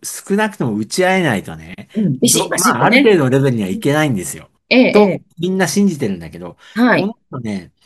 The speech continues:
Speaker 1: あの、とことんね、フォアが、あの、パワーがないって自分でおっしゃっていて、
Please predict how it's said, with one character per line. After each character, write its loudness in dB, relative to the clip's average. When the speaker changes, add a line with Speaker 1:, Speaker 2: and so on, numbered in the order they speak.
Speaker 1:
あ -4
の、 -4
と -8
こ -6
と -2
ん 0
ね、 -2
フ 0
ォ 2
ア 0
が、 -8
あ -8
の、 -6
パ -2
ワ 2
ー 0
が -2
な -2
い -4
っ -16
て -10
自 -8
分 -4
で -4
お -4
っ -6
し -8
ゃ -2
っ -10
て -14
い -16
て、 -14